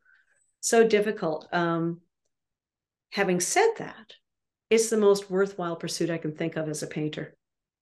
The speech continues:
You know, it's, it's, uh, plein air painting is something, you know, that's only got a history of maybe, I don't know, two hundred years. Wh-, when they started putting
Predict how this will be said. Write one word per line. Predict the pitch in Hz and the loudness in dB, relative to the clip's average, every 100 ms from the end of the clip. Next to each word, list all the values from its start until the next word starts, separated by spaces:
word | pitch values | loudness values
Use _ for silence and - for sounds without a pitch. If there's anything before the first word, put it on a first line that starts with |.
| _ _ _ - | _ _ _ -4
You | 170 | -2
know, | 156 156 160 - | -2 -4 -8 -2
it's, | 180 175 - | 0 0 -2
it's, | 185 175 - | -2 -2 -4
uh, | 170 170 165 165 - _ _ - - _ _ | -2 -2 -4 -6 -10 _ _ -20 -20 _ _
plein | - 202 | 0 4
air | 196 | 4
painting | 190 185 185 170 | 2 0 0 -2
is | 170 | -2
something, | 180 175 170 165 165 - _ _ _ - | -4 -2 -2 -2 -4 -8 _ _ _ -12
you | 175 | -6
know, | 170 170 | -4 -2
that's | 175 - - | -2 -4 -8
only | - 196 269 240 160 151 | 2 4 4 2 2 -2
got | - 170 156 | -4 -2 -2
a | |
history | 151 220 - 190 | -2 -2 -2 -2
of | 165 160 | -2 -2
maybe, | 175 170 170 160 156 _ _ _ _ _ _ - | -2 0 0 -2 -6 _ _ _ _ _ _ -8
I | |
don't | 180 196 | -2 -2
know, | 190 | -2
two | - | -2
hundred | 208 196 170 | 0 0 0
years. | 175 185 208 - - - | 0 0 0 -4 -10 -8
Wh-, | 180 - 170 | -8 -6 -10
when | 165 190 | -4 0
they | 190 | 0
started | 185 208 202 | 0 0 0
putting | 214 202 190 | 2 2 2